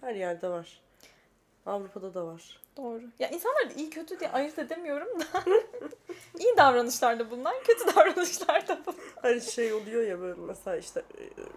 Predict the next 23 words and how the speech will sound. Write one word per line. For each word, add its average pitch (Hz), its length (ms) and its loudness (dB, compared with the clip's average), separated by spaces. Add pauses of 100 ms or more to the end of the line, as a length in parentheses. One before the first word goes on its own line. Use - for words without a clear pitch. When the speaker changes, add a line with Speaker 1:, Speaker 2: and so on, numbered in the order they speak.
(460)
Speaker 1:
e, 190 60 0
ırklarla 185 480 0
ilgili, 180 380 -4
dinlerle 175 520 -2
ilgili 170 200 -8
böyle 175 160 -2
bir 170 80 -12
tartışma 170 480 -8
yapılıyor, 175 540 -2
Speaker 2:
Hı 175 40 -2
hı. 175 60 -6
Speaker 1:
yaşanıyor. 180 580 -6
En 196 140 -2
sonunda 185 360 -6
da 196 40 -6
hep 180 120 -6
şeye 180 240 -4
bağlanıyor. 170 520 -4
İyi 294 140 0
insan, 196 300 -2
kötü 185 260 -10
insan 151 380 -6
ya. 156 200 -6